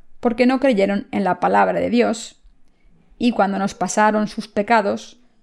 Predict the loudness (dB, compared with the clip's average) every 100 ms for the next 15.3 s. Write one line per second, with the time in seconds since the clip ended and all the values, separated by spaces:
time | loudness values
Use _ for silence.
0 | _ _ -2 -2 0 -2 0 2 2 2
1 | 2 -2 -4 -6 -6 -8 -8 -8 -8 -8
2 | -14 _ _ _ _ _ _ -20 _ _
3 | _ _ _ _ _ 0 2 2 2 0
4 | -6 -4 -2 0 -2 -6 0 2 4 2
5 | 0 -4 -6 -2 0 2 2 2 2 2
6 | 0 0 0 0 0 -2 -2 -4 _ -4
7 | -2 -2 -4 -8 -8 -8 -10 -10 -12 -18
8 | _ _ _ _ _ _ _ _ _ _
9 | -2 0 2 2 0 -2 0 0 -2 -8
10 | _ _ 0 2 2 2 -2 -4 -6 -4
11 | -2 -2 -2 -8 -20 -20 _ _ _ _
12 | _ _ _ _ _ _ _ _ -20 -20
13 | _ -2 2 2 2 2 4 4 4 2
14 | -2 0 2 2 0 0 0 0 0 0
15 | -6 -12